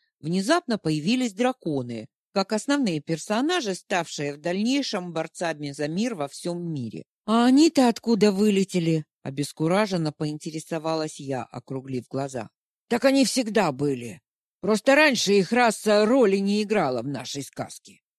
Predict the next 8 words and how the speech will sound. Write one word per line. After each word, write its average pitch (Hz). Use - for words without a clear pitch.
отмахнулась 139
старушка. -
«Они 262
местные 233
правители, 185
и 165
долг 262
их 156